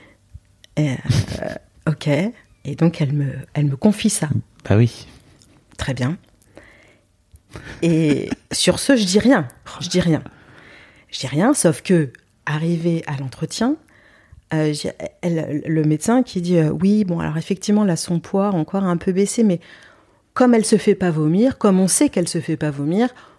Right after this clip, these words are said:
Speaker 1: euh, ça va aller. » Et moi, je me disais, « Bah, euh,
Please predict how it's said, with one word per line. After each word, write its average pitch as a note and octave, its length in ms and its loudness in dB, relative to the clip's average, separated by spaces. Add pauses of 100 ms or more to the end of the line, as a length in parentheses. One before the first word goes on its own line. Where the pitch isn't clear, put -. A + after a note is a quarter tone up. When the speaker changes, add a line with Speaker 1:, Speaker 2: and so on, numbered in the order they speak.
(140)
Speaker 1:
euh, D3+ 200 2 (520)
ça F3+ 240 0
va D3 140 0
aller. » D3+ 280 0 (760)
Et C3 60 -4
moi, F3+ 160 4
je D#3 140 0
me C#3 80 0
disais, « E3+ 480 2
Bah, - 60 -16 (260)
euh, - 60 -10